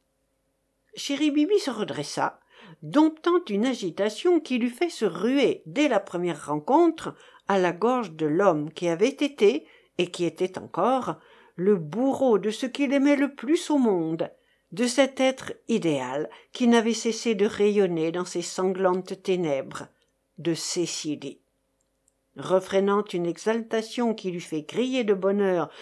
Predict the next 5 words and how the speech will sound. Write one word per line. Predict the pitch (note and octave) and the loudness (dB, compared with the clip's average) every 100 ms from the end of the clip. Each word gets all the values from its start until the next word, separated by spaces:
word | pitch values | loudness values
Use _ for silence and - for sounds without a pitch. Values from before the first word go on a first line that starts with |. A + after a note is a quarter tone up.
| - - | -18 -4
devant | E3+ F3+ G3 | -2 2 2
la | F3+ E3 | 2 0
vengeance | F3+ F3 E3+ D#3 - - | -2 -2 -4 -6 -10 -4
toute | D4+ D4+ _ - | -2 -2 _ -10
proche, | - D4+ G#3+ - - | 0 0 0 -4 -8